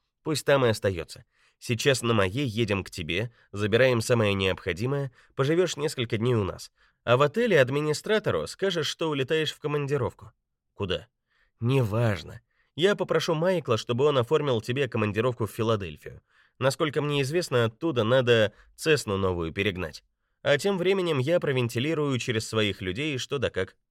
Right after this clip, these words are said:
По мнению Алекса, ситуация могла получить такое развитие, что Алексею нежелательно было оставаться не только в доме Алекса, но и вообще в городе. Предпочтительнее даже было покинуть страну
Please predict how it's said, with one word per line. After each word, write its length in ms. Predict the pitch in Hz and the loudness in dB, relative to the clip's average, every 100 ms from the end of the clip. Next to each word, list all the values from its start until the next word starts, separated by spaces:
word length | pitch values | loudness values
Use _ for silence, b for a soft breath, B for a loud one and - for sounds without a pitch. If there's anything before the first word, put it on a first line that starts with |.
| _ _ _ _ _ _ _ - | _ _ _ _ _ _ _ -8
По 140 | 85 | -4
мнению 400 | 92 135 123 123 | -2 -2 0 0
Алекса, 440 | 156 107 - - _ b b b | -2 -6 -10 -16 _ b b b
ситуация 500 | - 104 165 - 139 | -14 -4 -4 0 0
могла 320 | 131 120 147 | 2 2 0
получить 560 | 123 113 107 - 131 - | 0 -2 -2 -4 -8 -6
такое 400 | 104 95 117 92 | -6 -2 0 0
развитие, 600 | 85 80 127 120 69 - _ _ _ | -2 -4 -8 -8 -12 -18 _ _ _
что 260 | - 104 | -6 0
Алексею 480 | 98 95 - 135 135 | 2 0 -2 -2 0
нежелательно 720 | 123 95 95 110 - 110 110 | 0 0 0 0 0 -2 -2
было 240 | 98 95 | -2 0
оставаться 540 | 85 - 90 92 98 92 | 0 -2 -4 -2 -4 -6
не 160 | 85 | -8
только 340 | 85 127 123 110 | -6 -8 -6 -8
в 60 | |
доме 280 | 92 85 80 | -6 -6 -6
Алекса, 440 | 73 64 - 60 - _ _ - | -8 -10 -16 -18 -20 _ _ -10
но 80 | 87 | -6
и 140 | 82 | -6
вообще 340 | 78 76 - 82 | -4 -8 -8 -12
в 80 | |
городе. 480 | 78 90 78 67 - _ _ b b b | -10 -10 -10 -14 -20 _ _ b b b
Предпочтительнее 920 | - 98 - 95 - 156 131 104 90 | -6 -4 0 0 0 -8 -4 -2 -2
даже 280 | 82 107 98 | 0 -2 -2
было 220 | 98 101 | -2 -2
покинуть 500 | 90 92 - 107 98 | 0 -4 -2 -4 -4
страну 640 | - - 92 107 117 - | -6 -6 -4 -2 -2 -6